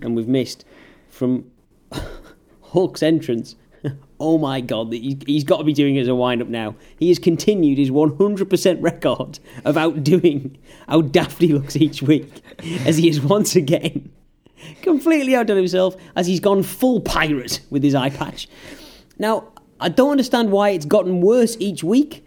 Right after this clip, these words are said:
Like, surely the, the, the injury would have been at its worst when it's just happened.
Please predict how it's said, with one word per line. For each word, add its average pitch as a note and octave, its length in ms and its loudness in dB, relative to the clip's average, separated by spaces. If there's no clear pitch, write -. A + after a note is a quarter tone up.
Like, F3 140 -4
surely C#4 300 2
the, D3 440 -4
the, D3 400 -6
the F#3 240 2
injury B3 300 4
would G#3 180 0
have F#3 120 0
been G#3 180 2
at F#3 220 -2
its D#3+ 340 0
worst F3+ 340 2
when E3+ 140 4
it's - 160 -6
just - 280 -2
happened. C3 520 -2